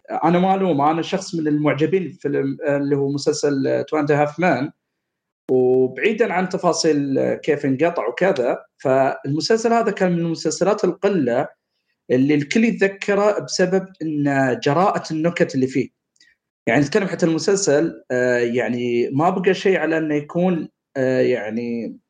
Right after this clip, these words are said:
خلينا نقول زائد ثمانتاش. فمو المسألة فقط تكون، آه، الأمور مثلًا الإباحية أو الأمور العنيفة،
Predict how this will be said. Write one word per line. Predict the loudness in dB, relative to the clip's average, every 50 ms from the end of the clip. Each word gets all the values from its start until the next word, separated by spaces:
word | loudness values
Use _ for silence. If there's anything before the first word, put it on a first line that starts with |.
| _ _ -20 -6
خلينا | 0 0 2 4
نقول | 4 2
زائد | 4 2 0 0 0
ثمانتاش. | -2 -2 -2 -2 -2 0 0 0 0 -2 -4 -12 -18 -20 _ _ _ _ _ _ _ _ _ _ _ _ -2
فمو | 0 2 2 2 0 -2 -4 -2 0 2
المسألة | 2 2 2 0 0 0 0 0
فقط | 2 2 0 0 0 -2 -4 -8
تكون، | -8 -6 -4 -2 -2 -2 0 0
آه، | 2 2 0 0 0 -2 -4
الأمور | -6 -6 -4 -2 -2 0 0 0 0 0 0 0
مثلًا | 0 0 0 0 2 2 2
الإباحية | 2 2 2 2 2 0 0 0 0 0 2 2 0 -2 -2 -2
أو | -2 0
الأمور | 0 0 0 0 2 2 2 2
العنيفة، | 2 0 0 0 0 2 2 2 0 0 -2 -4 -6 -6